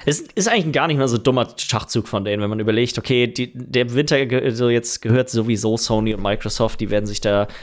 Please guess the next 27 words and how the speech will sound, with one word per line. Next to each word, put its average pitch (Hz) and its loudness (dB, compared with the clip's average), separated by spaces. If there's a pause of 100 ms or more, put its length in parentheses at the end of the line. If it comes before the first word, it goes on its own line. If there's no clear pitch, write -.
(200)
mit 110 0
m-, 113 -4
das 113 -2
Marketingbudget 113 0
wahrscheinlich 113 0
um 113 -2
die 110 0
Ohren 113 -2
hauen 101 -2
und 101 -4
dann 104 -2
nächstes 107 -4
Jahr 104 4
im 107 0
Frühjahr 104 0
hat 104 -4
sich - -10
das 104 -4
alles 95 -4
wieder 101 -2
so 104 -4
ein 101 -4
bisschen 107 -6
relativiert 104 -2
und 101 -6
dann 101 -6
kann 98 -6